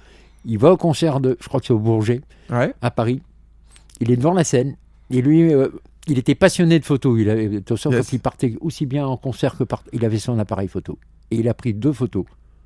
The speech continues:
Speaker 2: Ah, elles sont magnifiques.
Speaker 1: De
Speaker 2: Encore
Speaker 1: Marley.
Speaker 2: un, encore un des photos
Speaker 1: Vraiment,
Speaker 2: de magazine,
Speaker 1: euh,
Speaker 2: quoi.
Speaker 1: voilà,
Speaker 2: Ouais.
Speaker 1: on dirait des trucs de magazine.
Speaker 2: <laughs>
Speaker 1: Et ça, ça, bon, les photos, je les ai toujours en-,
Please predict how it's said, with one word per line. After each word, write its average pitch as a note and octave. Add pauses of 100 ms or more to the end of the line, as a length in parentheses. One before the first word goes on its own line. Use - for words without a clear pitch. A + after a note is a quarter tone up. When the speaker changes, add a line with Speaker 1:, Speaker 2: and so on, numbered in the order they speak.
(140)
Speaker 2:
Ah, B2+
elles A2
sont G#2+
magnifiques. A#2+
Speaker 1:
De -
Speaker 2:
Encore C3+
Speaker 1:
Marley. C3+
Speaker 2:
un, -
encore C3+
un C3+
des C3
photos D3
Speaker 1:
Vraiment, E3
Speaker 2:
de D#3+
magazine, C#3
Speaker 1:
euh, B2
Speaker 2:
quoi. A2+
Speaker 1:
voilà, C3
Speaker 2:
Ouais. B2
Speaker 1:
on A#2
dirait B2+
des B2
trucs B2
de -
magazine. A2 (160)
Speaker 2:
<laughs> -
Speaker 1:
Et -
ça, B2
ça, F#2 (380)
bon, D#2+
les E2
photos, F#2+
je F2+
les E2
ai F2
toujours F#2
en-, E2+